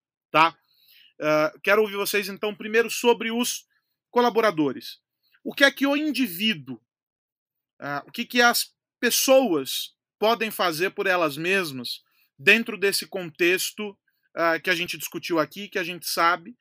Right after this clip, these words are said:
ah, que não é favorável, que não favorece o combate,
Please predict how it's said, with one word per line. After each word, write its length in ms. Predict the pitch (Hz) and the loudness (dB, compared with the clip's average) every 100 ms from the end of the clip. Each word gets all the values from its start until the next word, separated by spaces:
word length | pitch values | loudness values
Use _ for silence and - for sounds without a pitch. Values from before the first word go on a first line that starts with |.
| _ _ _ _ - | _ _ _ _ -4
ah, 600 | 175 170 170 160 156 - - | 0 4 4 4 0 -4 -10
que 120 | 208 | -8
não 300 | 202 208 196 | -6 -4 0
é 260 | 208 190 165 | 0 0 -6
favorável, 720 | - 220 208 190 190 165 170 | -4 -2 2 2 2 0 -6
que 80 | 190 | -10
não 160 | 208 | -12
favorece 720 | - 233 233 220 220 226 - | -4 -2 0 0 0 0 -4
o 60 | 180 | -10
combate, 760 | 208 180 165 170 185 - 196 | -10 -2 4 4 2 -6 -12